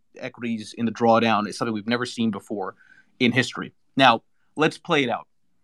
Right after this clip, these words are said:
Let's say we're resuming a risk-off period where this time around the concern ends up not being about inflation, but about default risk,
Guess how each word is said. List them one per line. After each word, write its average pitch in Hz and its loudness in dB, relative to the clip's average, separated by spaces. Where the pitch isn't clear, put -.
Let's 170 2
say 160 2
we're 135 -2
resuming 143 -4
a 120 -2
risk-off 123 0
period 113 0
where 117 0
this 147 2
time 139 4
around 123 0
the 127 -2
concern 147 0
ends 139 -2
up 127 -2
not 135 4
being 123 -2
about 117 -2
inflation, 127 -4
but 120 -4
about 113 -2
default - -4
risk, - -14